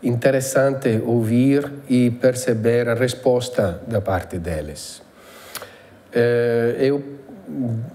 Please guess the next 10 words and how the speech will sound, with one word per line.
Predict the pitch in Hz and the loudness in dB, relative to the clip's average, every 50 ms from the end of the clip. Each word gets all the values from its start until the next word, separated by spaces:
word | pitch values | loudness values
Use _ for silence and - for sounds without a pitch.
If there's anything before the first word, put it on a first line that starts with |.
| - - | -6 -2
percebi | - 120 - - - 123 117 110 127 135 | -2 -2 0 0 0 0 2 2 2 2
que | 127 127 | 2 2
eles | 131 127 127 135 131 135 | 2 2 2 2 2 2
aceitaram, | 135 127 - - 127 120 117 - 113 110 113 117 123 131 139 139 139 - - - - - - - - - - - - - - - - | 0 0 2 0 0 -2 0 2 2 2 4 2 2 0 0 -2 -4 -6 -10 -14 -16 -20 -20 -20 -20 -20 -20 -20 -20 -20 -20 -6 -2
pelo | - 135 131 127 | 0 2 2 2
menos | 135 143 156 170 165 165 | 2 2 2 0 0 0
os | 180 170 151 | 0 -2 0
que | - - 156 | 0 2 2
eu | 143 139 147 | 4 4 4
encontrei. | 147 143 131 120 - 113 107 107 101 - - 101 98 92 87 82 82 | 2 2 0 -2 -2 -2 -2 -2 -2 -2 -2 0 0 0 0 -2 -4